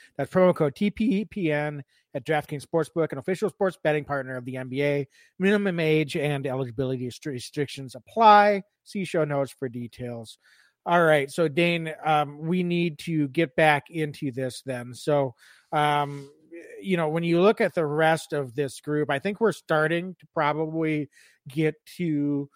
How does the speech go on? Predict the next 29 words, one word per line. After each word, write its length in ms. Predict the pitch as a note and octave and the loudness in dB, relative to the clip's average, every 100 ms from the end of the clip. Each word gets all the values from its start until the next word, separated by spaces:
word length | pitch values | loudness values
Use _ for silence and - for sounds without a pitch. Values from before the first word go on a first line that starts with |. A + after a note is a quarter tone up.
| _ - | _ -2
what's 180 | F3 - | -2 -2
projected 680 | G#3 C#3+ C#3+ C3+ - A#3+ F#3+ | -4 -4 -4 -4 -2 -4 -4
to 40 | |
be, 400 | G#3+ A3+ A#3 B3+ B3 _ _ - | -2 0 2 0 -4 _ _ -20
eh, 40 | G3 A#3 B3 | -18 -18 -12
maybe 340 | G3+ F#3 G3+ G3 | 0 4 4 4
either 720 | G3 F#3+ F#3+ G#3+ G3 F#3 E3+ | 2 2 0 0 2 4 2
late 480 | D3+ E3 A#3+ - - _ _ | 2 4 2 0 -18 _ _
first 320 | G#3 G#3+ - | -2 -2 -2
round 400 | G#3 F#3 F#3+ G3 | 0 2 0 0
or 120 | E3 | -2
early 320 | D#3 D#3+ E3 D3+ | 0 -2 -2 -2
second 440 | - D3 - C#3+ | -2 -2 -2 -6
round, 420 | C3+ C3+ C3 C3 B2+ - _ | -4 -2 -2 -4 -10 -20 _
um, 340 | - D3 C#3 C#3+ | 2 4 2 0
as 300 | D3+ D3+ C3+ | 0 0 0
we 180 | D3+ C#3+ | -2 0
look 200 | D3+ D3 | 0 -2
at 80 | |
some 200 | C3 D#3 | -6 -6
of 60 | C#3+ | -4
these 220 | C#3 A#2+ | -6 -6
next 260 | C#3+ C#3+ - | -6 -6 -8
few 220 | - C3+ | -10 -8
guys. 500 | B2+ C#3 C3+ C3 - | -2 0 0 -2 -6
So, 340 | - D3+ C#3 - - - - | 0 0 0 -4 -20 -14 -2
um, 380 | D#3 D#3 D#3 D#3 | 0 0 -2 2
next 360 | F#3 F#3 - - | 2 2 -6 -2
up 340 | F3 F3 - | 4 4 4